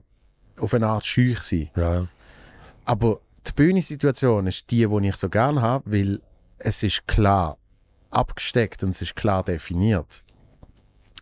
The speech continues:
Speaker 1: Ich bin für das da, das ist der Raum, den ich kriege
Speaker 2: Mhm.
Speaker 1: für das. Und, und irgendwie, wo das angefangen hat, hat es im echten Leben ein bisschen aufgehört. Dort habe ich mir den Platz sonst müssen holen und darum bin ich dann, äh,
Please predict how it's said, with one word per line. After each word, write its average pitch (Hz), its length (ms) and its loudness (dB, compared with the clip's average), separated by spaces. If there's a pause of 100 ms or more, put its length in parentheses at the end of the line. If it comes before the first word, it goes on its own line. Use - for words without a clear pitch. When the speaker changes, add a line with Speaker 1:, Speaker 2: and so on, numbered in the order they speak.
(160)
Speaker 1:
Ich 139 260 2
bin 101 140 0
für 98 140 -2
das 76 260 -4
da, 147 280 4 (380)
das 110 220 2
ist 95 140 -4
der 92 80 2
Raum, 123 320 4
den 123 140 4
ich 113 200 -2
kriege 110 460 0
Speaker 2:
Mhm. 98 60 0
Speaker 1:
für 101 260 0
das. 95 400 -4 (1080)
Und, 127 400 2
und 123 240 -2
irgendwie, 151 340 2
wo 135 100 4
das 139 220 2
angefangen 170 580 0
hat, 147 320 0
hat 143 200 0
es 123 100 -6
im 131 120 0
echten 135 340 -2
Leben 135 220 2
ein 123 60 -6
bisschen 117 280 -2
aufgehört. 110 560 0
Dort 101 100 0
habe 120 140 2
ich - 60 -4
mir 110 100 2
den 95 120 0
Platz 107 280 0
sonst 127 280 -2
müssen 151 300 2
holen 95 480 0
und 107 160 -6
darum 107 120 -2
bin 104 120 0
ich 98 80 0
dann, 101 180 0
äh, 90 280 0